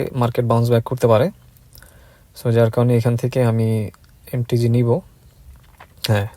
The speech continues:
আলহামদুলিল্লাহ, already এসেছে। যেহেতু সাপোর্টে হিট করেছে, এখানে যদি আমি কোনো রিজেকশন দেখতে পাই, আমি ট্রেড নিব। ওকে, আমি এখান থেকে দুইটা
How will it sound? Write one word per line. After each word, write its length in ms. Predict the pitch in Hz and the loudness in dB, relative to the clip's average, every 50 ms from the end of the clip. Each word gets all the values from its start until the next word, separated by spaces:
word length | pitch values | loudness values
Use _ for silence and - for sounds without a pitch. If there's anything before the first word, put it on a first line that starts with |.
| _ - - | _ -10 -6
আলহামদুলিল্লাহ, 440 | 117 120 117 113 113 113 120 139 139 | -4 -4 -2 0 0 0 2 2 2
already 220 | 123 117 120 120 120 123 | 2 2 0 0 0 0
এসেছে। 260 | 123 135 131 - 127 147 208 - - - - - - - - - - - - - - | 0 0 0 0 0 -2 -2 -4 -12 -20 -20 -20 -20 -20 -20 -20 -20 -20 -16 -8 -2
যেহেতু 200 | 120 117 120 147 135 - | -2 -2 0 0 2 2
সাপোর্টে 260 | 123 127 143 139 139 135 | 2 2 2 0 0 0
হিট 100 | 135 135 - | -2 -2 2
করেছে, 200 | 143 143 139 - 175 151 | 2 2 2 2 -2 -2
এখানে 160 | 143 139 135 131 131 | 0 0 0 0 0
যদি 120 | 127 131 127 123 | 2 2 2 0
আমি 80 | 127 123 | 0 0
কোনো 120 | - 127 123 120 | 0 0 2 2
রিজেকশন 300 | 120 120 131 123 - 135 131 127 | 4 2 2 0 0 0 0 -2
দেখতে 160 | 123 - 135 131 | 0 -2 -2 -2
পাই, 100 | 165 185 185 135 | 0 -2 0 -2
আমি 80 | 113 107 | -4 -2
ট্রেড 140 | - 110 104 104 | -2 -4 -4 -2
নিব। 100 | 101 101 98 107 - - - _ - - _ - - _ _ _ _ _ _ - 120 | -4 -6 -8 -10 -12 -16 -20 _ -20 -20 _ -20 -20 _ _ _ _ _ _ -8 -8
ওকে, 200 | 107 110 - - 113 - - _ - - - - - _ _ - _ _ - - - - - - - - _ - | -8 -8 -8 -12 -12 -12 -16 _ -20 -20 -20 -20 -20 _ _ -20 _ _ -20 -20 -20 -20 -20 -20 -20 -20 _ -6
আমি 120 | 123 120 120 117 | -4 -2 -2 -2
এখান 160 | - - 123 123 - | -2 -2 -4 -2 -2
থেকে 160 | 131 131 131 127 120 120 | -2 2 2 2 2 2
দুইটা 180 | 123 117 131 | 0 2 2